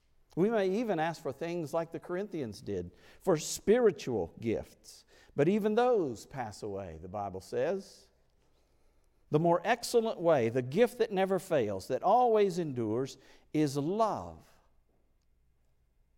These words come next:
The gift that never fails. And I want to ask you, in light of the sermon from last week,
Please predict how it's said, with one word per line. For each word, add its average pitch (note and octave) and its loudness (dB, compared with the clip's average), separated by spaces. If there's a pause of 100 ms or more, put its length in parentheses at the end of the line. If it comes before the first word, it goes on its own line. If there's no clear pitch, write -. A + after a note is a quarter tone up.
(200)
The C3+ -4
gift D3+ -2
that G3+ -8
never F#3 -2
fails. F#3+ -6 (1200)
And E3+ -4
I A3 2
want A#3+ 2
to A#3 -2
ask A3 -4
you, F#3 0
in C#3+ 0
light G#3+ 2
of D#3 -2
the C#3+ 0
sermon D#3 -4
from A#2+ -6
last D3+ -4
week, F#2 -8